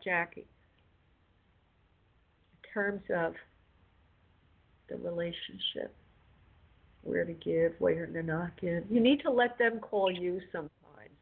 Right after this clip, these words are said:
for example. You need to make the space for the other person to pursue you and allow you to feel pursued a little bit. Uh, this will allow love to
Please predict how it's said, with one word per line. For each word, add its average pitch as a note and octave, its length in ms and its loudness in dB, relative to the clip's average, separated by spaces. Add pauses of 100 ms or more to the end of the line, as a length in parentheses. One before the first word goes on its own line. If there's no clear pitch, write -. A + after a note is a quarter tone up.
for - 80 -16
example. - 580 -14 (400)
You G#3 120 -2
need G#3+ 340 6
to F#3+ 260 4 (340)
make F#3+ 320 2 (120)
the F3+ 100 -2 (180)
space - 400 2 (600)
for A3 80 0
the G#3 200 6
other A3 220 6
person A#3+ 640 0
to G#3 80 -12
pursue F#3 580 -6
you G3+ 380 2 (460)
and G3 120 2
allow G3 600 6 (160)
you A#3 540 2 (140)
to G#3 80 -18 (180)
feel F#3+ 440 0 (200)
pursued G3 640 2
a E3 60 6
little D3+ 280 0
bit. - 260 0 (720)
Uh, F#3 120 4 (100)
this C4 200 6 (100)
will F3+ 240 4
allow A#3+ 320 2
love G#3+ 420 2 (460)
to G#3 80 0